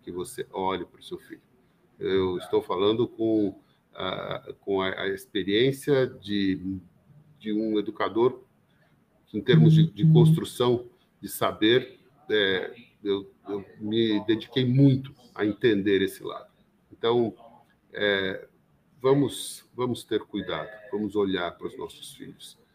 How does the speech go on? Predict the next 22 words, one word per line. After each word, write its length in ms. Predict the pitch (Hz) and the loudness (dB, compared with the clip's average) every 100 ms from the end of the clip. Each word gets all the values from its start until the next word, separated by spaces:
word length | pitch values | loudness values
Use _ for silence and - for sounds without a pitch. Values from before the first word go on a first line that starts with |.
| _ _ _ | _ _ _
É, 840 | 92 90 87 87 85 85 87 - - _ - | -8 -6 -4 -6 -8 -8 -12 -16 -20 _ -10
eles, 420 | 98 95 - - | -8 -8 -10 -10
eles 240 | 110 107 | -4 -4
são, 400 | - 113 107 98 - - - - - | -2 -2 -2 -4 -10 -18 -20 -20 -10
eles 160 | 107 | -10
são 160 | - 117 | -2 -4
preciosos 1120 | - 147 151 - 120 92 92 87 - - - - - - _ | 2 2 2 2 0 0 -2 -6 -14 -14 -18 -20 -20 -20 _
pra 140 | - 90 | -8 -6
você 400 | 92 - 127 127 | -6 -2 0 2
que 100 | 104 | 0
é 60 | |
pai, 320 | - 95 98 | -4 -4 -2
pra 160 | 101 - | -4 -8
você 340 | 90 90 110 | -10 -6 -6
que 100 | 110 | -4
é 60 | 110 | -2
mãe, 300 | 101 98 107 - - - | 0 0 -2 -6 -12 -12
e 40 | |
são 160 | - 110 | -6 -6
preciosos 720 | 104 120 120 - 101 98 92 | -2 -2 -2 -2 0 0 -2
pra 160 | - 101 | -6 -8
sociedade. 560 | - 92 92 80 - | -8 -14 -12 -14 -14